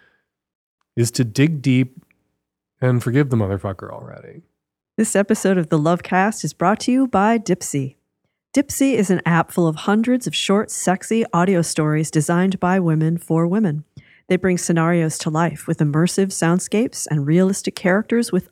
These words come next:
Speaker 2: amazing voices. If you're looking for a way to tap into your erotic imagination without supporting a problematic industry, Dipsea is the way to go. Here's one story that's up in the Rough and Wild series.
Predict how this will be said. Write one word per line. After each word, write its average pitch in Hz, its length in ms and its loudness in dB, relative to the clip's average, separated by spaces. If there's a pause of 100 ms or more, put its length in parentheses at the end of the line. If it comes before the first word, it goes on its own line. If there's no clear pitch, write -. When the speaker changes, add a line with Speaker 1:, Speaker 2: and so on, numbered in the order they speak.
Speaker 2:
amazing 190 1000 0 (120)
voices. 214 760 -6 (380)
If - 100 -2
you're 254 120 6
looking 320 220 2
for 226 140 0
a 214 60 4
way 190 140 4
to 165 80 2
tap 165 320 0
into 180 200 0
your 170 220 4
erotic 156 420 2
imagination 151 680 0
without 160 420 0
supporting 190 520 0
a 151 60 -2
problematic 160 680 0
industry, 202 560 0 (280)
Dipsea 220 600 0
is 185 340 0
the 185 100 0
way 170 160 4
to 156 80 0
go. 147 340 -4 (800)
Here's 240 180 0
one 190 180 2
story 147 380 0
that's 147 220 0
up 151 160 2
in 139 100 0
the 127 120 -2
Rough 123 360 -4
and 123 120 -4
Wild 123 500 -2
series. - 640 -4